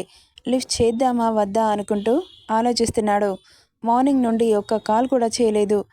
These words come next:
ఎన్నిసార్లు చేస్తుందో చూద్దాం అనుకుంటూ కన్నింగ్ స్మైల్ ఇస్తూ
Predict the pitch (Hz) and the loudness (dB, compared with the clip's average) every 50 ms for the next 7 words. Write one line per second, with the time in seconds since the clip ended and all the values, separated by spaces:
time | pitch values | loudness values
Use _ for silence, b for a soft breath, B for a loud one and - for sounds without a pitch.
0 | b b b b _ - 233 233 240 254 277 - - 262 233 226 220 214 - 220 | b b b b _ -6 -2 0 0 0 0 0 0 0 0 0 -2 -2 0 0
1 | 226 240 - 277 247 233 233 226 - - 226 196 208 208 202 202 202 202 208 202 | 0 0 0 0 0 0 0 0 0 -2 -2 0 0 -2 -2 0 -2 -4 -4 -4
2 | 214 202 202 214 247 320 b b b b b b _ - - 240 240 247 240 226 | -6 -4 -2 0 -2 -2 b b b b b b _ -6 -4 -2 0 0 0 -2
3 | 214 - - - 226 226 240 262 262 247 - - 240 | -2 -4 -4 -2 -2 0 2 2 0 0 0 0 0